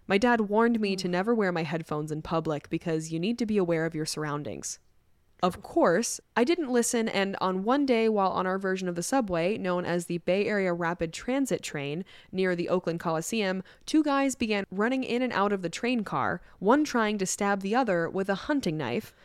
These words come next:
Speaker 1: like a couple of
Speaker 2: Ooh.
Speaker 1: cartoon characters.
Speaker 2: Uh, <laughs> that's what they said?
Speaker 1: Yes. Quite,
Speaker 2: <laughs>
Speaker 1: quite the scene. Gee, I mean, that
Speaker 2: Dang.
Speaker 1: truly is, like, you know, something you'd see in a cartoon, people running in and out of
Speaker 2: Yeah.
Speaker 1: a train car with a hunting knife.
Speaker 2: Yeah,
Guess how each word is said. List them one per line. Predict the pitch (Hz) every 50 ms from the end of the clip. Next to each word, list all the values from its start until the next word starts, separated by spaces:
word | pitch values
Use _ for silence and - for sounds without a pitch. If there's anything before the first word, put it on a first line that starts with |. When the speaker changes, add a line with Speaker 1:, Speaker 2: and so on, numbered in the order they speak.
| - - _
Speaker 1:
like | - 196 190
a | 196
couple | 180 - - 320 349 - 311 302
of | - 175
Speaker 2:
Ooh. | 151
Speaker 1:
cartoon | - 247 247 247 - - 220 202 180 170
characters. | - - 156 139 135 135 - 151 139 143 147 - - - _ _ _ -
Speaker 2:
Uh, | 294 330 - - - _ _ -
<laughs> | - - - - 233 214 - - - - - - - - _ - - -
that's | - 226 -
what | 220 -
they | 233 214
said? | - - 190 220 240 - _ -
Speaker 1:
Yes. | - 302 269 214 - - - - - - - - - - -
Quite, | - 320 320 339 277 220 -
Speaker 2:
<laughs> | -
Speaker 1:
quite | - 294 339 359 349
the | 339
scene. | - - - 302 262 180 165 156 - - - - _
Gee, | - - 339 320 -
I | - 277
mean, | 269 294 277
that | 240 262 285
Speaker 2:
Dang. | 226 202 220 214 208 208 196 190 180
Speaker 1:
truly | 165 - 349 359 294 226 202 226
is, | 277 254 180 160
like, | 170 165 170 - - - - -
you | - 175 196
know, | 190 170 165 - - -
something | - 220 208 190 196
you'd | 185 180 -
see | - 220
in | 190
a | 175
cartoon, | - - 180 175 - - 220 202 165 160
people | - 208 208 190 180 165
running | 160 170 175 185 185 175
in | - 165
and | 180 180 175
out | 180
of | 180 180
Speaker 2:
Yeah. | 165
Speaker 1:
a |
train | - - - 165 170 175 180
car | - 214 202 190
with | 185 180 170
a |
hunting | 160 151 135 - 170 190 202 - 254 254 262
knife. | 285 294 320
Speaker 2:
Yeah, | 370 427 427 381 247 196